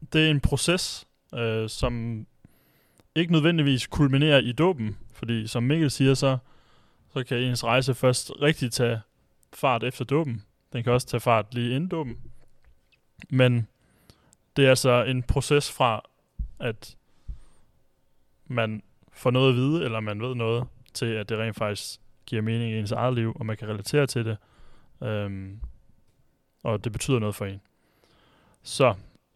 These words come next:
i går der snakkede jeg lidt om det der med at åbne sig op for Gud. Og det er, det, for mig så havde det altid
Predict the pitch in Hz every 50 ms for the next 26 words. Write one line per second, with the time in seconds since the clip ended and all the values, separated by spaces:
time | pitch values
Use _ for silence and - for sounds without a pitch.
0 | _ _ _ _ _ _ _ _ _ _ _ _ _ _ _ _ - - - 139
1 | 127 156 156 147 143 - - 143 139 143 135 131 123 120 131 123 127 120 117 110
2 | 113 - _ _ _ - - - _ _ - 139 123 131 123 117 117 120 117 113
3 | 113 110 107 101 92 - _ _ _ _ _ _ _ _ _ _ _ _ _ _
4 | _ _ _ - 131 127 123 - 131 117 110 - - - 120 127 - - 131 117
5 | - 120 113 117 123 - - - _ _ _ _ _ _ _ _ _ _ _ _
6 | _ - _ - 120 107 127 123 120 117 110 110 107 - - _ _ - - -
7 | - - 139 120 120 _ _ - _ - 143 - - 135 127 120 120 127 123 143
8 | 139 131 131 127 139 143 151 139 - 143 135 123 117